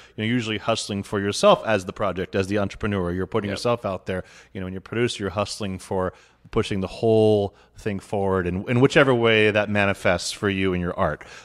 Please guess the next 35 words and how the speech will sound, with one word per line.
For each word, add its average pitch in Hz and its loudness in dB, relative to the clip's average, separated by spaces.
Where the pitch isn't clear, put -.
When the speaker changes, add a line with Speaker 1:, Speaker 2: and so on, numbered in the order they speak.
Speaker 1:
Um, 92 0
so 92 -4
congratulations. 117 0
I - -8
think 113 -4
you 101 -12
should 95 -12
hear 101 0
it. 147 0
I 113 -16
don't 113 0
think 120 -4
Speaker 2:
Thank 113 -4
Speaker 1:
people 113 0
Speaker 2:
you. 107 -2
Speaker 1:
hear - 0
it, 202 6
<laughs> - -16
people 120 0
hear 117 4
enough 101 0
that, 92 0
uh, 85 -2
you 90 -12
know, 87 -12
you, 98 -8
you 104 -8
take 120 -2
what - -4
you've 95 -4
learned 104 0
and 92 0
you 92 -4
applied 85 -6
it, 120 -4